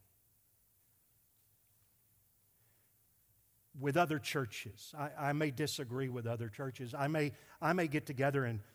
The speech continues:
pray with other pastors from other churches who actually do this kind of thing. But when it comes to Heritage Baptist Church,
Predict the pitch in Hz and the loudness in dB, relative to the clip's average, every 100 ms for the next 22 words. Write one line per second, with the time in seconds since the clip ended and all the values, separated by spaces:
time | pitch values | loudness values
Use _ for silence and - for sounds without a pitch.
0 | _ - - 170 220 151 123 131 135 156 | _ -6 4 6 6 4 2 2 0 0
1 | 139 120 156 170 185 147 139 - 131 127 | 0 0 2 2 0 -4 -6 -4 -2 0
2 | 139 165 247 233 107 - - _ _ 170 | 0 -2 -4 -6 -10 -16 -20 _ _ -2
3 | 170 - - _ _ _ 160 180 - 175 | -2 -4 -18 _ _ _ 2 2 2 0
4 | 147 226 269 156 151 151 - 147 143 - | 4 4 4 0 -2 0 0 0 0 -6
5 | 185 123 - _ _ _ _ _ _ _ | -6 -8 -12 _ _ _ _ _ _ _
6 | _ _ _ _ _ _ _ _ _ _ | _ _ _ _ _ _ _ _ _ _
7 | _ _ _ _ _ _ _ _ _ - | _ _ _ _ _ _ _ _ _ -20
8 | _ _ 131 156 165 156 143 - 196 196 | _ _ -2 0 2 2 2 0 0 2
9 | 196 190 - - 156 139 131 170 165 135 | 0 -2 -6 -8 -4 -4 -2 -2 -2 -4
10 | 139 139 127 113 127 113 107 - | -4 -4 -4 -10 -8 -6 -8 -12